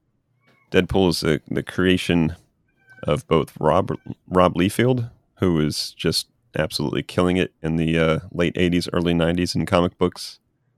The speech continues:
many different titles. Uh, Rob Liefeld, he's the artist and writer. And then Fabian Nicieza, Nicieza? I'm, I'm probably destroying that name, but I apologize. He was the, uh, the writer.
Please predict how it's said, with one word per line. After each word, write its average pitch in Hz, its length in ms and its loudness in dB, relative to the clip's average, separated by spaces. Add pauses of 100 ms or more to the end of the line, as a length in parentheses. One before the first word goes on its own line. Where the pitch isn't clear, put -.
(120)
many 90 180 2
different - 300 -2
titles. 87 580 0 (260)
Uh, - 220 -4
Rob 82 280 0
Liefeld, 85 440 0
he's 90 200 -2
the 62 280 0 (380)
artist 90 300 2
and 76 140 -4
writer. 82 340 2 (800)
And 76 160 0
then 76 220 4
Fabian 85 800 2 (260)
Nicieza, 131 840 0 (120)
Nicieza? 135 680 -2 (520)
I'm, - 220 -10
I'm 85 100 -6
probably 82 380 2 (760)
destroying 92 400 4
that 85 160 4
name, 90 340 2
but 76 160 2 (1040)
I - 60 -6
apologize. 80 760 0 (600)
He 90 80 2
was 80 240 0
the, 78 240 2
uh, 71 240 4
the 73 100 -2
writer. 82 440 2